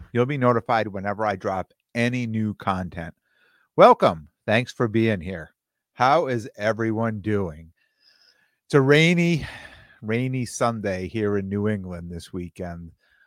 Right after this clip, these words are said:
Uh, so happy to be doing, you know, recording this, but also today be able to, uh, sit and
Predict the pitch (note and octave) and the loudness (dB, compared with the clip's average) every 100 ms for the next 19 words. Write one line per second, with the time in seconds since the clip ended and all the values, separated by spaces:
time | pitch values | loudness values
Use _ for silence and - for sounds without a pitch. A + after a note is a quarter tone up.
0 | _ _ F#2+ F2 F2 E2 F#2+ F2 F2 F2 | _ _ -12 -8 -8 -10 -8 -8 -8 -12
1 | _ - A2 A#2 - C3 B2 - G2 _ | _ -4 2 2 2 -4 -4 -8 -18 _
2 | _ - G2 G2 F#2+ F#2+ - - A2 G#2+ | _ -12 -6 -4 -4 -6 -10 -4 -2 -2
3 | G#2 G#2+ F#2 F#2+ F2+ B2+ B2+ B2 A2+ A#2+ | -4 -8 -8 -8 -4 2 2 0 2 2
4 | C3 - G2+ G2+ - _ _ _ _ _ | 2 -2 -2 -2 -6 _ _ _ _ _
5 | _ _ G#2+ A2 - A#2 - A2+ A2+ A2+ | _ _ 2 2 2 -4 -2 -2 0 0
6 | G2+ G2+ G#2 G2+ F#2+ - G2+ G2 G2 F#2 | 0 -2 -2 -6 -10 -6 -2 0 -2 -4
7 | F2+ _ _ _ _ - - C#3 C3+ - | -8 _ _ _ _ -14 -2 2 2 0
8 | G#2+ G2 F#2 | -10 -10 -10